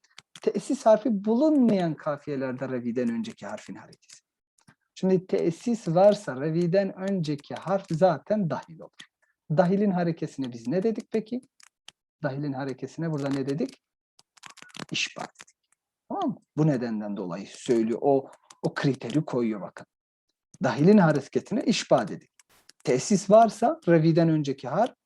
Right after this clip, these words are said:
dahildir. Dahilin harekesi işba. Peki tesis yoksa, tesis harfi yoksa o zaman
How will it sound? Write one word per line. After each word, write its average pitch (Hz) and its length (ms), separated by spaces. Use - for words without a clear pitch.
dahildir. 170 520
Dahilin 151 280
harekesi 139 560
işba. 185 480
Peki 156 220
tesis 202 680
yoksa, 240 380
tesis 208 540
harfi 165 320
yoksa 202 720
o 202 180
zaman 180 400